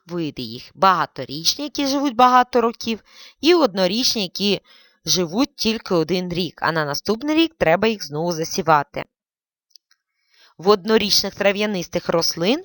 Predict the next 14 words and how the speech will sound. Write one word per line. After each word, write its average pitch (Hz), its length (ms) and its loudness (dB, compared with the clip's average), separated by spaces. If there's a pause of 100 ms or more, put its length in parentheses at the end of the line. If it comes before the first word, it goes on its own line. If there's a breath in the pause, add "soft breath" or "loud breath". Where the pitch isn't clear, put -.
протягом 220 500 0
одного 180 500 0
року 170 440 0 (520 loud breath)
з 214 100 -6
насінини 220 880 -4
розвивається 247 1000 4
корінь, 214 600 4
стебло, 185 880 0
листки, 190 760 0 (300 soft breath)
квітка 285 540 -2
та 196 160 2
плід 311 320 2
з 254 40 -16
насінням. 135 720 -6